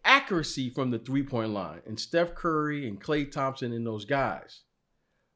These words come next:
But whenever they would run a play out of a timeout, they would always throw the ball in the post to Draymond and run split cuts.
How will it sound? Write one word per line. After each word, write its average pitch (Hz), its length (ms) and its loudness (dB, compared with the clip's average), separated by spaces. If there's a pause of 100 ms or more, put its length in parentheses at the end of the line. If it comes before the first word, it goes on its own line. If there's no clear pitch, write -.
(180)
But 151 100 8
whenever 165 640 6
they 233 160 10
would 214 220 4
run 202 480 6
a 139 160 4
play 135 680 2 (200)
out 147 140 2
of 139 60 4
a 131 60 -2
timeout, 151 520 0
they 127 80 2
would 123 180 0
always 160 480 2
throw 131 220 -2
the 160 80 -2
ball 151 240 0
in 202 80 0
the 208 60 -4
post 156 340 -4
to 170 60 -10
Draymond 107 520 -4 (480)
and 117 220 -2
run 127 160 2
split - 360 -6
cuts. - 440 -16